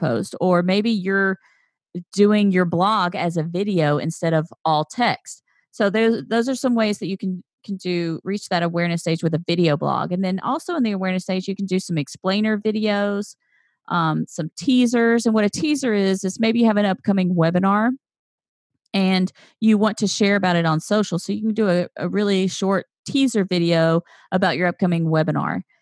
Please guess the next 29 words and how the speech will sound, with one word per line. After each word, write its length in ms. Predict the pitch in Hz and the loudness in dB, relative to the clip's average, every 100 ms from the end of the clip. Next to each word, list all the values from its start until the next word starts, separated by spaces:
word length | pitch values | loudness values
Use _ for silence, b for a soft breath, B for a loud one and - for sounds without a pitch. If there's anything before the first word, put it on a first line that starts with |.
| _ _ _ _ 190 | _ _ _ _ -6
You 360 | 185 175 175 - | -2 0 0 -4
want 320 | - 196 170 | -8 -2 -2
to 140 | 196 180 | 0 -2
talk 260 | - 190 | 0 -2
about 160 | 196 175 | 0 -2
your 140 | - | 0
About 420 | 156 - 170 156 160 | -2 0 0 2 0
Us 500 | 226 262 262 - - | 0 0 -2 -8 -12
and 280 | - 214 226 - | -4 -2 -4 -6
just 180 | 359 294 | -8 -6
some 340 | 330 311 277 269 | -4 -2 -2 -4
fun, 460 | - 240 240 247 | -2 0 2 2
casual 540 | 240 240 214 208 202 202 | 2 2 0 -2 -4 -4
social 360 | - 220 - | 0 -2 0
media 400 | 214 202 208 180 | 0 0 0 0
things 460 | 165 160 160 160 - | 0 -2 -2 -2 -4
that 280 | 160 156 151 _ b b | 0 0 0 _ b b
maybe 180 | 175 180 | -2 2
you 80 | 190 | 4
have 140 | 185 | 4
a 60 | 170 | 4
blog 280 | 175 175 175 | 2 0 0
post. 400 | 208 165 165 175 | 0 2 2 0
You 60 | 180 | -4
can 120 | 175 | -4
just 300 | 175 165 - | -2 -4 -4
do 160 | 165 160 | -4 -2
a 80 | 160 | -4
short 440 | - 170 160 - | -4 -2 -2 -4